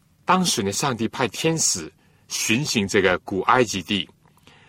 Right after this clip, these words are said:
击杀他们的长子的时候，怎么分别以色列人呢？原来是这样：上帝吩咐摩西晓谕以色列人，在正月十四号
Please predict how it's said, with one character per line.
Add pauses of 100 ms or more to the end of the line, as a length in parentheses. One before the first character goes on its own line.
(180)
击
杀
他
们
的
长
子
的
时
候， (520)
怎
么
分
别 (380)
以
色
列
人
呢？ (2000)
原
来
是
这
样： (300)
上
帝
吩
咐
摩
西 (220)
晓
谕
以
色
列
人， (440)
在
正
月
十
四
号